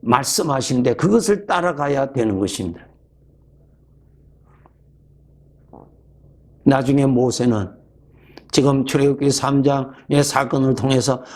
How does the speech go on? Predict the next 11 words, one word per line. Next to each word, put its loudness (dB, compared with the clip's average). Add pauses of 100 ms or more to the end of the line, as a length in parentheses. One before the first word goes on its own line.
(100)
자기가 0 (200)
지금 0 (240)
미디안 4
광야에서 0 (320)
장인의 2
양을 2
치고 0
있는 2 (280)
그때에 2 (600)
그 4
광야에 -2